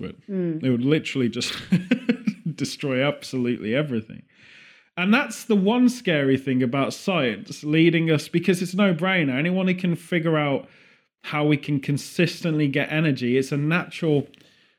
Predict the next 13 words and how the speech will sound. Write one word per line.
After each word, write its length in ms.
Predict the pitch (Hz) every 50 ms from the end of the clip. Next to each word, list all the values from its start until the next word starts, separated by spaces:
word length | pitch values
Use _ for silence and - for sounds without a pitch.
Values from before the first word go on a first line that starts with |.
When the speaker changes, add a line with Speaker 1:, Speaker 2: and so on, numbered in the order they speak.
| _ _ _ _
Speaker 1:
uh, 260 | - 143 139 127 127 -
evolution 520 | - 160 151 156 156 156 151 135 - - 143
of 80 | 123 -
thought 400 | - - - 170 147 135 117 -
from, 160 | - 139 131
say, 260 | - - 151 135 127
sunlight, 720 | - - - - - 185 175 170 156 131 110 117 127 123 -
solar 340 | - - 151 147 139 135
power, 400 | 127 - - 123 117 117 113 120
to 300 | 113 - - - 151 135
creating 580 | 135 - - - 165 156 147 147 147 135 135 131
a 60 | 123
sun. 420 | - - - 185 170 131 82 -